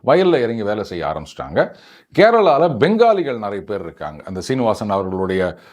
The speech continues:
அஹ், படத்திலே அந்த மாதிரி ஒரு காட்சி வரும்.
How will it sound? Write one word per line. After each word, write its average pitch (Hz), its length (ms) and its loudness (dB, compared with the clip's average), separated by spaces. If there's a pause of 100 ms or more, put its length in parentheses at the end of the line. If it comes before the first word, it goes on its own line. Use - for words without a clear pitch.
(140)
அஹ், 95 240 2
படத்திலே 117 420 4
அந்த 101 160 0
மாதிரி 101 240 -2
ஒரு 85 120 -4
காட்சி 101 340 0
வரும். 82 440 -6